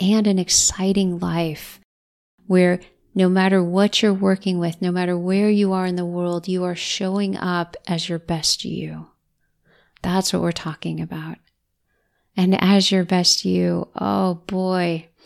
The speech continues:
is it amazing to experience the life you've created, the impact you're able to have, the joy you're able to experience,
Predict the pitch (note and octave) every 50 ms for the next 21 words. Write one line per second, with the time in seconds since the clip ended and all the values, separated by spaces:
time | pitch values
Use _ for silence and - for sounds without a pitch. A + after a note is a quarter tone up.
0 | _ _ _ - - F#3 - F#3+ F3+ F3+ E3+ E3+ F3 F3 F3+ F3+ F3+ F#3+ F3+ F3
1 | E3+ - - F3 E3+ E3 E3+ - - - - F3 F3+ F3+ F#3 F3+ F3+ E3+ E3 D#3+
2 | - - - - _ _ _ _ _ _ _ _ - F3+ E3+ E3+ E3+ E3+ F3 F3+
3 | F3 - - E3+ E3 - - - - E3+ E3 F3 F3+ G3+ G#3+ A#3 A#3 A#3+ A#3+ A#3
4 | - - _ _ _ _ _ _ _ _ _ _ _ _ _ _ - F3+ E3 E3+
5 | - _ _ - G3 G#3 G#3+ G3+ - - F#3 F3+ - - - - F3+ - - F3+
6 | F#3 F#3 F#3 F3 F3 - E3+ D#3 - - - F3 F3 F3 G3 G#3+ A3+ A3+ A3+ -
7 | - - - _ _ _ _ _ _ _ _ _ _ _ _ - - F#3 F3 -
8 | - - - F#3 F3+ F#3+ G3+ G#3 G#3 G3+ F#3 F3+ F3+ F#3+ F#3+ F3+ - F#3 F3+ -
9 | - - F3 E3+ - - - - - - F#3+ F#3+ G3+ G#3 G#3+ A3 A3 G#3+ G#3+ A3
10 | G3+ F#3 - - -